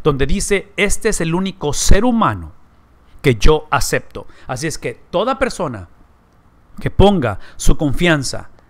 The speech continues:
en esta persona llamada Cristo será aceptado por mí. Ahora, todo esto lo menciono porque, una vez más,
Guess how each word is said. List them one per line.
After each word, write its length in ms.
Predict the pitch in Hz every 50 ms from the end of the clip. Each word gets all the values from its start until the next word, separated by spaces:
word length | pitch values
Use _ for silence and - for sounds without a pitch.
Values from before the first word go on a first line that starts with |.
| _ _ _ _ _ _ _ -
en 140 | 139 135
esta 300 | 170 247 254 - 247 -
persona 320 | - 170 - - 160 139 127
llamada 340 | 117 120 127 135 135 131 120
Cristo 460 | - 208 247 240 - - 247 226 - -
será 280 | - - - 147 139 147
aceptado 600 | 139 - 156 135 - - 160 143 135 127 123 -
por 180 | - 127 120 117
mí. 180 | 110 98 85 - - _ - -
Ahora, 260 | - 143 117 - - _
todo 280 | 190 220 240 226 294
esto 200 | 277 - - 233
lo 80 | 214 185
menciono 500 | 170 156 131 - 208 180 139 123 120 120
porque, 240 | - 127 - - 151
una 80 | 151
vez 160 | 156 151 -
más, 340 | 156 139 104 - - - -